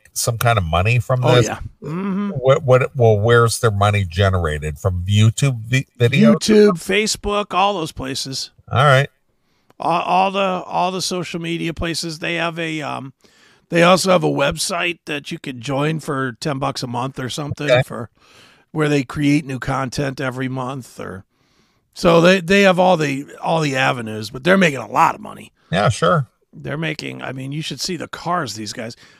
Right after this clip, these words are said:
Speaker 2: A-, a-, and they do crazy shit. Like, uh, one of the episodes, one of the guys, uh, left his car, like, he was off doing something, working.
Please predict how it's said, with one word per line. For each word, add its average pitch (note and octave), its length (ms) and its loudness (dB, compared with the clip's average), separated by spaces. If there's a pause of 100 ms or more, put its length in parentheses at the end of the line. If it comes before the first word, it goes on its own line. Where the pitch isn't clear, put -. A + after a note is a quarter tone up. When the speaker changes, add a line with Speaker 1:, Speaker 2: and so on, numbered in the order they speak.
(260)
Speaker 2:
A-, - 80 -6
a-, A3 380 2
and A3+ 140 6
they C4 120 4
do D#4 160 4
crazy D#4+ 520 0
shit. F4+ 380 -2
Like, A#3 320 -2 (480)
uh, - 240 0 (100)
one B3 300 4
of D#4+ 60 2
the D#4 120 0
episodes, C4 640 -2
one B3 180 -4
of C4 80 -6
the B3 100 0
guys, A#3+ 600 -2
uh, - 280 -20
left A#3+ 460 -2
his G#3+ 160 -4
car, A3 640 0
like, E3 200 -4
he F3+ 60 -4
was D#3+ 140 -4
off F3+ 280 -2
doing G3+ 260 -6
something, A3 360 -4
working. A3 420 -2